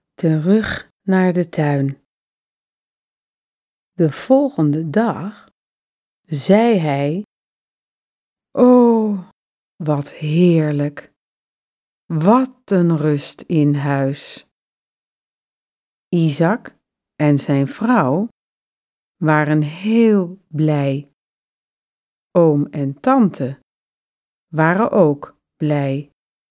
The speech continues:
En neef en nicht ook.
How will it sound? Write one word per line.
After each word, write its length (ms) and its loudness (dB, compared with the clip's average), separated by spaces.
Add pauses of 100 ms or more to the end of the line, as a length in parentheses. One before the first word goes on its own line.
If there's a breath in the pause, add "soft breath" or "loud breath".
(640)
En 360 2
neef 340 2
en 280 0
nicht 560 0 (580)
ook. 560 -4